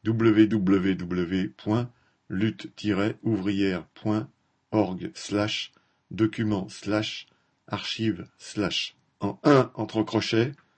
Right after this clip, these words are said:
cercle-Léon-Trotsky, slash, article, slash, un,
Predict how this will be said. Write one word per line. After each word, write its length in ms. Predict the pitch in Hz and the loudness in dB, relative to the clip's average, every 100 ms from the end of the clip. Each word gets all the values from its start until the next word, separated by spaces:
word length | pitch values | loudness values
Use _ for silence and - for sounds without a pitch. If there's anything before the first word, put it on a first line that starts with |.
| _ _ | _ _
cercle-Léon-Trotsky, 2250 | - - 139 120 - - - 120 110 104 104 117 113 101 - 95 92 - 120 - - 110 127 _ _ | -12 2 2 2 -8 -12 -2 2 4 4 4 4 4 0 -2 -2 -2 -4 -8 -8 -4 -4 -4 _ _
slash, 500 | - - 117 104 - - | -16 -2 0 0 -4 -6
article, 540 | 117 - 110 113 - _ | -8 -6 -6 -6 -12 _
slash, 560 | - - 110 98 - - _ _ - | -12 -2 0 0 -6 -12 _ _ -2
un, 280 | 123 123 110 | 2 2 0